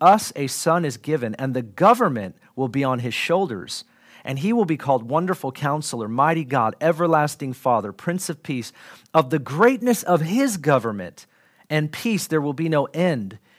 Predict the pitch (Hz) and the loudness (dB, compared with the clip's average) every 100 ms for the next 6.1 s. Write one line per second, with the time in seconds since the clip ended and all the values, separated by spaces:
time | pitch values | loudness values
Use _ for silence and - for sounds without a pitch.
0 | _ - 226 247 185 135 165 202 190 135 | _ -2 0 4 4 2 0 0 2 0
1 | 120 147 170 165 - - 147 143 123 - | 0 -2 -2 -4 -8 -4 -4 -2 -4 -4
2 | 143 156 160 139 135 135 - - 160 170 | -4 -2 -2 -2 -4 -6 -12 -10 -6 -2
3 | 127 113 - - 156 175 185 - 170 131 | -2 -4 -6 2 4 4 0 -4 -6 -6
4 | 139 135 - 165 175 160 120 101 143 156 | -6 -6 -4 -4 -4 -4 -6 -6 0 0
5 | - 165 - 120 107 120 151 151 - 151 | 0 -8 -8 -8 0 0 0 -8 -10 -10
6 | 151 | -10